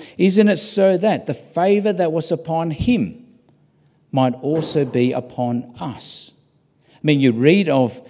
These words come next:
of what, what is there in fifty-two. He was, he had the favour of God upon him. And you read that, you think, "Well, I want that favour too." Well, that was exactly what was achieved. The favour that was upon him might fall upon us as well.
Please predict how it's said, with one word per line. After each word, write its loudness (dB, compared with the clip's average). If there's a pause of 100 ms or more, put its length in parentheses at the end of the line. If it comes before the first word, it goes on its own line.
(220)
of -2
what, -2
what -2
is -6
there -4
in -6
fifty-two. -8 (340)
He -4
was, 0 (200)
he -4
had -4
the -10
favour -2
of -8
God -2 (220)
upon -10
him. -8
And -6
you -6
read -4
that, -6
you -10
think, -10 (420)
"Well, -6
I -8
want -8
that -14
favour -8
too." -10 (800)
Well, -2
that -2
was -6
exactly -6
what -4
was -8
achieved. -10
The -6
favour -2
that 0
was -2
upon -4
him -4 (340)
might 0
fall 0
upon -6
us -8
as -10
well. -6